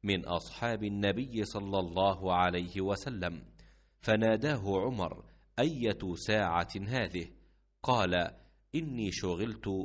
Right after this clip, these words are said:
فلم أنقلب إلى أهلي حتى سمعت التأذين، فلم أزد أن توضأت." فقال: "والوضوء أيضًا،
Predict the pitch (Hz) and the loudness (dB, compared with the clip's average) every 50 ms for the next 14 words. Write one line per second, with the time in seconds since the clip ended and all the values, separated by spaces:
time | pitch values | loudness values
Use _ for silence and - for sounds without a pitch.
0 | - - - - - 101 95 95 92 92 - 87 92 87 85 82 - - 120 131 | -8 -12 -10 0 2 2 4 4 2 0 0 -2 -2 -4 -4 -6 -6 -2 -2 -2
1 | 123 113 104 101 110 - 107 107 101 98 92 90 82 - 101 110 113 113 104 98 | -2 -2 -6 -6 -8 -6 -2 0 2 4 4 4 4 2 0 0 0 0 -4 -2
2 | 101 104 104 104 - - - - - _ - - 147 156 - - - 123 110 98 | -2 -2 -2 -4 -6 -12 -20 -20 -20 _ -6 -4 -4 -4 -4 -6 -2 0 2 2
3 | 90 - - 101 87 95 110 110 98 - - 98 95 - - 113 - 101 117 139 | 2 2 2 0 2 2 0 -2 -2 -4 -6 -8 -8 -2 -2 -2 -2 -2 -4 -4
4 | 143 110 90 82 76 - - - - - _ _ - - 104 101 95 92 90 82 | -4 -4 -6 -8 -8 -10 -12 -18 -20 -20 _ _ 0 2 4 4 6 4 2 0
5 | - - 117 123 120 113 107 98 - - 101 98 95 92 - 101 101 101 104 104 | -4 -4 -4 -2 -2 -4 -6 -6 -4 -4 -2 -2 -2 -2 0 0 2 2 2 0
6 | 104 110 127 127 - - - - - - - - _ _ _ _ _ _ _ _ | 0 -2 -2 -4 -4 -6 -20 -20 -20 -20 -20 -20 _ _ _ _ _ _ _ _
7 | _ - 107 92 - - - 117 113 107 101 101 98 95 92 90 - - - - | _ 2 2 2 2 4 4 4 4 4 4 4 2 2 0 -2 -8 -18 -18 -6
8 | - 98 101 98 95 92 92 92 92 92 92 131 151 120 - 104 95 92 95 101 | 0 4 6 6 6 6 4 4 2 2 2 0 -2 -2 0 0 -2 2 2 2
9 | 104 98 92 98 98 92 92 92 | 2 2 0 -2 -2 -2 -2 -6